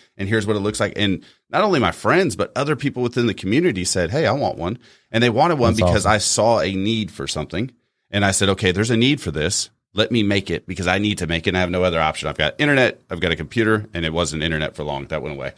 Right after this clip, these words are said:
Speaker 1: <laughs> But
Speaker 2: <laughs>
Speaker 1: internet and a computer, and I can make it happen. You
Speaker 2: Dude,
Speaker 1: know?
Speaker 2: that, that reminds me of, uh, I, I won't say the gentleman's name. I recently met with him, really, really good guy. Uh, he had a motorcycle accident recently, this gentleman I'm speaking of.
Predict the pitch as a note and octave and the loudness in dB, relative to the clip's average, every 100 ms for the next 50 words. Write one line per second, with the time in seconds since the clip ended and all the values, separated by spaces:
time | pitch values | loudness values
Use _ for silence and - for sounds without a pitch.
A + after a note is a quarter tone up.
0 | _ _ G#2+ A#2 A2+ A#2 G2+ B2 A2 C#3 | _ _ -2 2 2 0 0 0 2 2
1 | D#3 C3+ C3+ G2+ A2 C3+ B2 G#2 G2+ G2 | 2 2 -2 -4 -2 0 2 0 -2 -4
2 | F#2 F2+ D#2+ - _ _ F#2+ F#2+ D3+ A#2 | -4 -6 -6 -10 _ _ -4 0 2 2
3 | C#3 C3 D#3 E3+ B2+ A#2+ A#2 A#2 A2 G#2+ | 2 2 2 2 2 2 2 2 4 4
4 | A2 G#2 G2+ F#2+ G2 G2+ - A2+ B2+ - | 2 2 2 2 2 0 0 2 2 2
5 | A2 A2 A2 F#2+ A2 G#2+ G#2 A2 - G2+ | 0 2 2 2 2 2 2 2 0 0
6 | F#2+ - G2 F#2+ G2+ F#2 G#2 G2+ G#2 G#2+ | 0 0 0 0 0 2 2 2 2 2
7 | G2 F2+ G#2+ G#2 - - - - - A2+ | 0 2 2 2 -2 -16 -20 -20 -2 2
8 | G2+ F2 G#3+ G3 G#2 G#2+ G#2 G#2 F#2+ G2+ | 2 2 2 2 2 2 2 0 2 2
9 | G2+ - G#2+ F2+ G2+ G#2+ G2+ - G#2+ G#2 | 2 0 0 0 0 2 0 2 0 2
10 | G2 - C#3+ E3 G#2+ G2 | 0 0 0 2 2 2